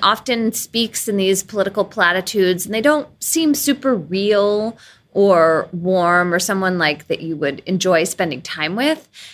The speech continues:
And then you see them in all their personal quirks. Like, there's a great scene of her dancing around with her grandchildren, and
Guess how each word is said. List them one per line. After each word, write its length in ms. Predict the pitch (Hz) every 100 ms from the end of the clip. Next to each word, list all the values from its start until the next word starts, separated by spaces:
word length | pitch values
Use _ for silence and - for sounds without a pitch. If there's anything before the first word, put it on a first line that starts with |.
| -
And 140 | 294
then 140 | 440 440
you 80 |
see 220 | 415 381 392
them 180 | 392
in 80 | 302
all 200 | 269 277
their 180 | 302 294
personal 540 | 294 - 262 285 294
quirks. 600 | 285 - 226 285 - -
Like, 220 | 220 202 -
there's 200 | 226 226
a 40 |
great 260 | 202 202 202
scene 240 | 208 202
of 120 | 208
her 400 | 208 208 202 208 - - _
dancing 420 | 180 180 185 247 214
around 460 | 180 170 185 190
with 100 | 208
her 80 | 214
grandchildren, 1200 | 175 160 175 214 - 202 190 208 202 196 202 202
and 480 | - 180 180 185